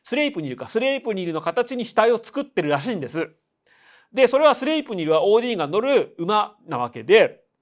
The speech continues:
で、だから、えー、アンに、えー、お前が殺したと思った、えー、この兄貴の息子が復讐に来てる、来てるんだぞってことをアンに伝えたらしくて、こういう形にスレイプニルに死体を持ってるらしいんですけど、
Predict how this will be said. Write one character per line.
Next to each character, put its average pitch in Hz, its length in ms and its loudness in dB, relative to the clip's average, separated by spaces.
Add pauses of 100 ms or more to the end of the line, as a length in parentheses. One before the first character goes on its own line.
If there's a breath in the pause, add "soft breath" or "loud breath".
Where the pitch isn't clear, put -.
(480 soft breath)
で、 208 460 2
だ 247 100 4
か 247 120 4
ら、 247 420 6
え 160 140 4
ー、 - 40 6
ア 285 140 6
ン 220 180 -6
に、 294 480 -2
え 160 580 -2
ー、 - 60 -8
お 170 120 -4
前 247 260 4
が 285 360 6
殺 214 200 0
し - 80 -12
た 233 100 2
と 196 160 2
思 190 120 -2
っ 226 100 -6
た、 170 480 2
え 139 680 -2
ー、 - 60 -14
こ 147 140 -8
の 135 140 -6
兄 190 220 -4
貴 170 120 -12
の 180 240 0
息 143 140 -6
子 185 180 -4
が 196 160 4
復 - 180 -8
讐 220 160 -6
に 214 80 -8
来 - 60 -16
て 262 120 -6
る、 214 200 -8
来 - 100 -18
て 269 100 0
る 240 100 -2
ん - 20 -6
だ 190 100 4
ぞ 262 120 4
っ 285 100 -2
て 175 100 -4
こ 160 100 -4
と 147 100 -2
を 151 100 0
ア 240 60 2
ン 220 100 -4
に 151 80 -8
伝 214 240 0
え 220 60 -4
た 233 140 4
ら 233 140 2
し 233 80 -8
く - 120 -20
て、 254 340 4 (220 soft breath)
こ 220 140 0
う 208 80 4
い 226 40 -2
う 226 40 0
形 226 400 -2
に 247 100 -4
ス - 120 -8
レ 226 140 4
イ 226 60 -4
プ 196 140 -4
ニ 156 140 -6
ル 131 180 -6
に 170 220 -6
死 - 120 -10
体 208 160 2
を 180 60 -4
持 180 120 -4
っ - 60 -20
て 220 100 -8
る 208 80 0
ら 202 80 0
し 226 60 -8
い 220 40 -6
ん - 20 -6
で 147 60 -6
す - 80 -18
け 151 80 -4
ど、 202 260 4